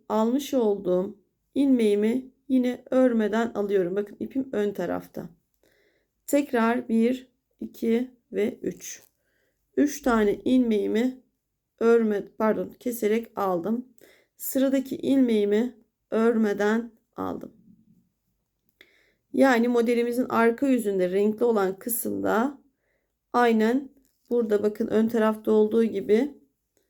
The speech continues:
ilmeklerimizi burada örmeden alıyoruz ve bir taraftan da eksiltiyoruz. Yine örmeden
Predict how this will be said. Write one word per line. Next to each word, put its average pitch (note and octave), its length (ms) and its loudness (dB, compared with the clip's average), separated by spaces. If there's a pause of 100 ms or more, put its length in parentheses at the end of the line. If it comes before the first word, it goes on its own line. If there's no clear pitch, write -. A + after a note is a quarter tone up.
(640)
ilmeklerimizi A#3 1040 2 (920)
burada A3 220 -2
örmeden A#3 480 2
alıyoruz B3+ 600 0 (560)
ve B3 160 2
bir C4 100 -4
taraftan G#3+ 540 0
da A#3+ 60 2
eksiltiyoruz. - 920 -6 (560)
Yine B3+ 460 2 (120)
örmeden A3+ 720 2